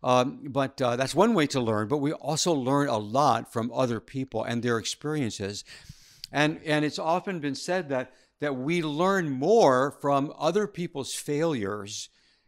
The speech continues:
uh, than we do their successes. I mean, how many times in a conference, a workshop, a retreat setting you've gone to, uh, it's the person that's talking to you not about,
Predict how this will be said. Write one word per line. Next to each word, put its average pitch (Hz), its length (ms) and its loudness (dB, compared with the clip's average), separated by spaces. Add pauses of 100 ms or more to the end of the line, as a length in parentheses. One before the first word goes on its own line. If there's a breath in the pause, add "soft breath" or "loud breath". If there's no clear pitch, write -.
(140)
uh, 110 260 0 (100)
than 143 240 2
we 131 120 -2
do 135 240 0
their 120 140 -4
successes. - 920 -6 (480)
I 107 60 -10
mean, 127 180 0
how 139 140 2
many 151 180 0
times 139 640 -2
in 120 200 -6
a 101 120 -6
conference, 156 560 -2
a 110 60 -4
workshop, 139 640 -2
a 107 60 -12
retreat 120 420 -6
setting 139 360 0 (280 loud breath)
you've 127 220 0
gone 143 320 4
to, 139 360 0 (300 loud breath)
uh, 117 320 6
it's 151 220 -2
the 151 80 -2
person 170 420 2
that's 131 220 0
talking 156 500 2
to 139 140 -4
you 139 100 2
not 151 300 4
about, 147 340 6